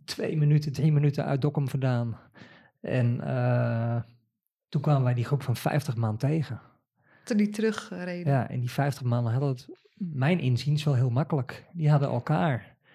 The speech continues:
Speaker 2: Ja.
Speaker 1: En wij hadden met z'n achten, we hadden met de wedstrijd meegedaan, maar we waren de afvallers. En uiteindelijk zijn we met z'n achten, hebben we het gewoon tegen de wind in moeten opboksen. En ja, ik heb het echt wel als een zware tocht ervaren.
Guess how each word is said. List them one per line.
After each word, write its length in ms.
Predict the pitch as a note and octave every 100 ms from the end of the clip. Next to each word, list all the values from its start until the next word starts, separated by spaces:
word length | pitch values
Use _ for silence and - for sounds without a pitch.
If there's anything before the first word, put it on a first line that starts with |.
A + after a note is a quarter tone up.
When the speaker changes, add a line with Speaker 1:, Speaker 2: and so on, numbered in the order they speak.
| -
Speaker 2:
Ja. 220 | A3+ G#3+ -
Speaker 1:
En 120 | A#2
wij 160 | A#2+ D3
hadden 200 | C3 B2
met 140 | A#2
z'n 60 | -
achten, 520 | - C3 - A#2+ A2+ - - - _ _
we 100 | -
hadden 240 | A#2 A#2+ A#2
met 120 | A#2
de 60 |
wedstrijd 340 | A#2+ C#3 C#3+ D3
meegedaan, 540 | D3+ D3 C#3+ D#3 E3+
maar 220 | B2+ A2+
we 220 | A2+ - A#2+
waren 280 | B2 A#2
de 80 | A2
afvallers. 720 | - - D#3 E3+ D#3+ - - _ _ _ - - _ _ _ _
En 140 | D4 D3+
uiteindelijk 400 | B2 - B2+ C#3
zijn 180 | D3+ D#3
we 60 |
met 160 | D#3 D3+
z'n 60 |
achten, 440 | - D#3 - D#3 D3
hebben 200 | D#3+ D3+
we 60 |
het 100 | D3+
gewoon 440 | D3+ D3+ E3 D#3 D#3 -
tegen 240 | D#3+ D#3+
de 60 | C#3+
wind 180 | D#3+ D#3+
in 120 | D3+
moeten 340 | C#3+ C#3+ D3
opboksen. 540 | - C3+ D3 - D3 C#3
En 340 | C3 C#3+ C3+ - _ - _ _ _ _ _ _ _ -
ja, 300 | E3+ C#3+ A#2+
ik 220 | B2 A#2+
heb 100 | C#3+
het 160 | C3
echt 280 | - - -
wel 100 | C#3+
als 100 | C#3
een 80 | A#2+
zware 260 | B2 B2+ A2
tocht 240 | C3+ -
ervaren. 500 | B2 A#2 G#2+ G2 A2